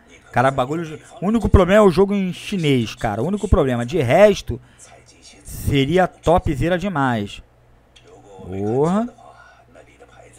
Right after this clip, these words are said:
Vamos lá, vamos lá que... Caraca, moleque. Deixa nos comentários quem já tá jogando esse jogo aí, porque... Parada aqui é insana, hein? Beleza, cadê?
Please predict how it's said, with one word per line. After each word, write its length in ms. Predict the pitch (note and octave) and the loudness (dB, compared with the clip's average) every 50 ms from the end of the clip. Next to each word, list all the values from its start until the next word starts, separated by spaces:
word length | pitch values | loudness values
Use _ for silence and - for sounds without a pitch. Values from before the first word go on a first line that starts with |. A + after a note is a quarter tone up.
| - - - - - - - - - | -20 -20 -20 -20 -20 -20 -20 -20 -14
Vamos 240 | F#2+ G2 A2+ D#3+ G3 | -10 -8 -4 0 2
lá, 180 | F#3 E3+ D3+ B2+ | 4 4 4 2
vamos 260 | A2+ B2 D3+ F3+ F3 | 0 -4 -6 -6 -4
lá 120 | F3 F#3+ - | -4 -6 -6
que... 360 | - - B3 C#4 D#4+ E4+ F4 - _ _ _ _ _ _ _ _ | -8 -10 -8 -8 -8 -10 -12 -14 _ _ _ _ _ _ _ _
Caraca, 680 | - - C#3 C3+ B2+ C3+ C#3 D3 E3 F3 - - B3 G#3 | -6 -4 -2 -2 -2 -4 -4 -6 -8 -10 -8 -6 -6 -4
moleque. 880 | G3+ F#3+ F3 D#3+ D3 D3 E3 G3 A3+ A#3+ - - - - - C#3 B2 - - - _ _ - - - - - | -2 -2 -2 -2 -2 -2 -2 -2 -2 -4 -6 -12 -20 -18 -16 -16 -16 -18 -20 -20 _ _ -20 -20 -20 -4 -2
Deixa 160 | F#3 G#3 A3+ | 0 0 0
nos 100 | A3+ G#3 | 0 2
comentários 360 | - A3+ G#3+ G#3 G#3+ G#3 G3+ | 2 2 2 4 2 2 2
quem 100 | - G3+ | 0 0
já 80 | G3 F#3+ | 0 0
tá 120 | - G3 | 2 0
jogando 200 | F3+ F3+ E3+ F#3 | 0 0 0 0
esse 160 | F3 - F3 | -2 -2 -2
jogo 220 | D3+ C#3 E3+ E3+ D#3 | 0 0 2 4 4
aí, 160 | D3 D#3 F#3 | 4 4 2
porque... 640 | F3+ - - E3 - - - F3 F#3 F#3 G3 G#3 G#3 - _ _ _ _ _ _ _ _ _ _ _ _ _ _ _ _ _ _ _ _ _ _ - _ - - - - _ _ - | 2 0 -2 -4 -4 -4 -4 -2 0 0 0 0 -2 -6 _ _ _ _ _ _ _ _ _ _ _ _ _ _ _ _ _ _ _ _ _ _ -20 _ -20 -20 -20 -20 _ _ -4
Parada 320 | A#2 A2 A2 A#2 C3 C#3 | -2 0 2 2 2 0
aqui 160 | B2 B2+ D3 | -2 -4 -6
é 40 | D#3 | -8
insana, 460 | F3+ - - - F3 D#3+ D3 C#3+ C#3 | -8 -10 -8 -6 -4 -4 -2 -2 -4
hein? 140 | C3+ C3+ C3 - - - - - - - - - _ _ _ _ _ _ _ - - - - - - - - - - - - - _ - _ _ | -6 -8 -12 -16 -20 -20 -20 -20 -20 -20 -20 -20 _ _ _ _ _ _ _ -20 -20 -20 -20 -20 -20 -20 -20 -20 -20 -20 -20 -20 _ -20 _ _
Beleza, 680 | - F#2+ A2+ B2 A#2 A2 G#2 G2+ G2 F#2 F#2+ F#2+ F#2 - | -8 -4 -4 -2 -2 -2 -2 -2 -4 -6 -10 -14 -16 -16
cadê? 360 | _ - A2 G#2+ G#2+ G2+ F#2 | _ -12 -10 -10 -8 -10 -10